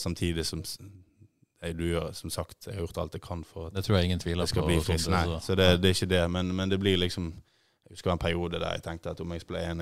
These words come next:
Speaker 1: eneste kamp igjen, så, så bryr jeg meg ikke, liksom. Det er, det er ikke, det er så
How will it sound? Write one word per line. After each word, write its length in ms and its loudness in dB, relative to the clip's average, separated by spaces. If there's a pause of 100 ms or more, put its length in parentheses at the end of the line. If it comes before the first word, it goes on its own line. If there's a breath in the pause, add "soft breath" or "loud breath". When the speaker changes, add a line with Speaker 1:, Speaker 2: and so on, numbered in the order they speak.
Speaker 1:
eneste 240 -6
kamp 240 -2
igjen, 240 -2
så, 80 -8
så 160 -14
bryr 300 -4
jeg 100 -2
meg 80 -6
ikke, 240 -6
liksom. 240 -8
Det 80 -2
er, 140 -4 (720)
det 80 -8
er 60 -2
ikke, 460 0 (360)
det 140 -8
er 100 -12
så 160 -6